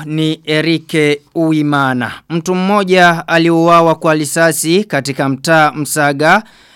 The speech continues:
Bani Mchamo, mjini Bujumbura. Habari zinazotolewa na watumishi wenza wa marehemu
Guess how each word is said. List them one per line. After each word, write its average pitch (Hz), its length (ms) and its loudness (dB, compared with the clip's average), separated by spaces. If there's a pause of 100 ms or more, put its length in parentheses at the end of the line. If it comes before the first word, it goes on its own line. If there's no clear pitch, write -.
Bani 175 420 2
Mchamo, 160 800 2
mjini 151 320 -2
Bujumbura. 143 800 -2 (420)
Habari 156 680 2
zinazotolewa 156 760 -2
na 156 80 -2
watumishi 156 580 -2
wenza 165 680 0
wa 156 260 2
marehemu 151 680 -2